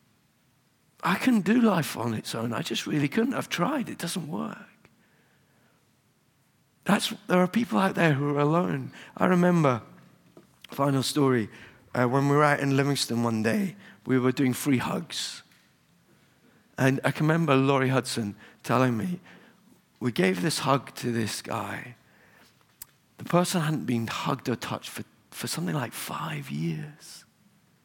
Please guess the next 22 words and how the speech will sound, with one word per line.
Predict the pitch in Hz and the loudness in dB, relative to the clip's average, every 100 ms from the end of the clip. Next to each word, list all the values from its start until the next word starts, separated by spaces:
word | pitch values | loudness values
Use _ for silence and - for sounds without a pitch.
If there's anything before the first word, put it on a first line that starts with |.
| _ _ _ _ _ _ _ _ _ _ - | _ _ _ _ _ _ _ _ _ _ -10
Five | - 214 240 214 | -6 -4 -4 -2
years. | 233 254 247 247 - - - - _ _ _ _ _ _ _ _ _ _ _ _ _ _ _ _ _ _ _ _ _ _ _ _ _ _ _ - | -2 0 -2 -4 -10 -14 -16 -18 _ _ _ _ _ _ _ _ _ _ _ _ _ _ _ _ _ _ _ _ _ _ _ _ _ _ _ -2
There | |
are | 175 | 0
people | - 220 - | 0 -2 -4
out | - 208 | -4 0
there | 170 151 | 2 2
who | 147 | 2
don't | 180 208 | 0 0
know | 185 160 | 0 0
that | 156 - | 0 0
they're | 139 | 0
loved. | 147 92 123 - - - - _ _ _ _ - | 0 -4 -6 -14 -18 -20 -20 _ _ _ _ -6
They | 160 | 0
don't | 208 220 | 0 2
know | 208 | 2
the | 190 | 2
good | 190 180 196 | -2 -4 0
news, | 202 180 127 | 2 2 0
and | 147 | -2
you | 147 208 214 | -2 0 0
do. | 226 240 226 | 0 0 0